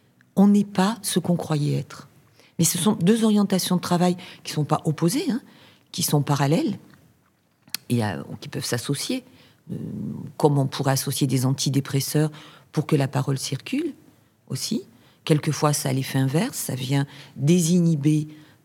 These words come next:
euh, le mal-être et ça peut pousser à des passages à l'acte agressif, euh,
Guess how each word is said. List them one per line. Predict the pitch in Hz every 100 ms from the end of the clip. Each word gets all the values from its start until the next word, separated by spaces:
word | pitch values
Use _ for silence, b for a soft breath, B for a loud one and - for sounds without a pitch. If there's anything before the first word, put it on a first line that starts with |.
| -
euh, | 135
le | 143
mal-être | 147 147 151 151 - - _ _ _ -
et | 139
ça | - 113
peut | 143
pousser | 139 - 131 - 147
à | -
des | -
passages | 139 135 143 131
à |
l'acte | 131 135 151
agressif, | 117 120 - - 143 -
euh, | - -